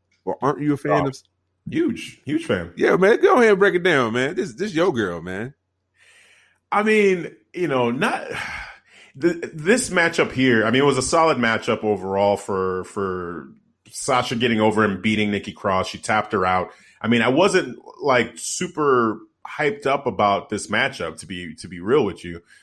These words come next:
Speaker 2: You know, I feel like this here, um,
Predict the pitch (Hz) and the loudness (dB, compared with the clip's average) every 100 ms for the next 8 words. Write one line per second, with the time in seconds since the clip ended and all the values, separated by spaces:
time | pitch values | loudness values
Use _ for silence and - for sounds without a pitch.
0 | _ 101 98 - 143 143 127 117 - _ | _ -4 -4 2 2 4 4 2 -2 _
1 | _ 101 95 123 120 - 120 113 110 104 | _ -6 2 2 0 0 2 4 4 2
2 | 104 _ _ - 104 104 98 95 92 85 | 0 _ _ -6 0 2 2 0 -6 -14